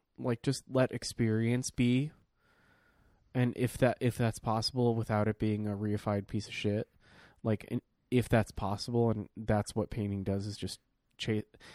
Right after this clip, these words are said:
you know, doing poppers, chasing a, a cheap high, like,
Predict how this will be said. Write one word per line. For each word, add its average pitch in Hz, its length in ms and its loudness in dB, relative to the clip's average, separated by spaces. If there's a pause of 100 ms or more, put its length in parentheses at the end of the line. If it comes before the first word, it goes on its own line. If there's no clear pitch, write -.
(140)
you 117 80 -6
know, 95 240 -4 (420)
doing 104 280 2
poppers, 110 720 -2 (480)
chasing 107 380 -2
a, 104 40 -6 (180)
a 113 60 -8
cheap - 300 -4
high, 107 420 -4 (1160)
like, 120 280 -2